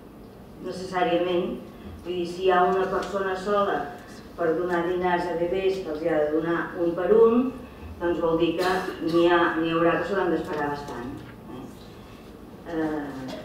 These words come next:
jo recordo, i a vegades aquest esperar, quan en parlem així, doncs dius, «Home, no haurien de, de, d'haver d'esperar», però quan estàs ficada en el meollo, a vegades, mm,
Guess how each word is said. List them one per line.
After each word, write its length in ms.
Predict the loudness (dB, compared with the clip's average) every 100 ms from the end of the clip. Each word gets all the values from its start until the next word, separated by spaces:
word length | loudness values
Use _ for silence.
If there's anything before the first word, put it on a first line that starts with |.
| -6
jo 140 | -4
recordo, 460 | -2 0 2 4 4 2 0
i 80 | 0
a 80 | 2
vegades 480 | 4 4 4 2 0
aquest 300 | -2 -2 -4
esperar, 440 | -4 -2 2 2 0 -4 -12 -16 -18 -12 -2
quan 180 | 0
en 80 | 2
parlem 320 | 2 2 2
així, 280 | 0 2 2 4 2 -2 -4
doncs 240 | -2 0 2
dius, 240 | 2 2
«Home, 300 | 0 0 0 -2 -8 -16 -12 -6
no 400 | -4 -2 0 2
haurien 340 | 2 4 2
de, 100 | 0 -2 -4 -2
de, 100 | -2 0
d'haver 240 | -2 0 -2
d'esperar», 460 | -4 -6 -6 -6 -6
però 120 | -6 -2
quan 260 | -2 2 0
estàs 320 | 0 -2 -2
ficada 380 | -2 -2 0 0
en 80 | -2
el 160 | -2 -2
meollo, 480 | -2 0 0 -2 -6 -12 -16 -18 -18 -18 -18 -18 -20 -18 -18 -6
a 120 | 0
vegades, 600 | 2 4 4 4 2 -2 -8 -8
mm, 560 | -4 -2 0 0 0